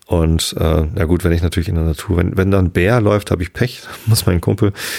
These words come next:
der mitfährt, mein Arbeitskollege, äh, das Foto machen. Der hat eine dreihundert Millimeter Brennweite dabei. Ähm, aber alles andere kann ich mit diesem Objektiv machen. Ähm, und da brauche ich ja keine stärkere Lichtstärke als Blende vier,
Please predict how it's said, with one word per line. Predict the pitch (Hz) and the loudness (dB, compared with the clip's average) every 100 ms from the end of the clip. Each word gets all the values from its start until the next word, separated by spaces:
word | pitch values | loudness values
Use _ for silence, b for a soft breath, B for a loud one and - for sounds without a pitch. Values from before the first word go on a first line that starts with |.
| B - | B -2
der | 90 | 2
mitfährt, | 90 - 90 90 | 2 0 0 2
mein | 87 | 2
Arbeitskollege, | 87 90 - 85 85 82 B B B B | 2 0 0 0 2 0 B B B B
äh, | - | 0
das | 82 80 | 0 0
Foto | - 82 | 0 0
machen. | 80 80 80 | 0 2 2
Der | 78 | 2
hat | 80 | 0
eine | 82 | 0
dreihundert | 95 101 92 | 2 2 2
Millimeter | 85 85 82 82 | 2 4 2 0
Brennweite | - 82 80 80 85 | 0 0 2 0 0
dabei. | 82 80 78 - _ _ _ _ _ _ - - - | 0 2 0 -4 _ _ _ _ _ _ -18 -18 -4
Ähm, | 85 78 76 71 B B B B B | 0 2 0 -2 B B B B B
aber | 87 76 | -2 0
alles | 76 73 | 0 0
andere | 82 82 80 76 | 0 0 0 -2
kann | - 80 | 0 0
ich | 73 - | 0 -4
mit | 92 80 | -4 -2
diesem | 85 85 | -2 0
Objektiv | 82 - 82 85 78 | 0 -4 -2 0 2
machen. | 87 92 98 95 - B B B B B B B _ _ | 0 2 2 2 -2 B B B B B B B _ _
Ähm, | - 85 85 85 90 90 - | 0 4 4 4 2 0 -2
und | 87 92 | 0 2
da | |
brauche | 82 92 | 2 0
ich | 110 | 0
ja | 85 | -2
keine | - 82 80 80 - - - | -2 0 2 0 -4 -10 -10
stärkere | - 87 82 82 | -4 -2 -2 0
Lichtstärke | 85 85 - 78 - - | 0 0 -2 -4 -4 -2
als | 82 - | -4 -2
Blende | 85 78 80 | -2 0 0
vier, | - - 98 104 98 | -2 -2 2 4 2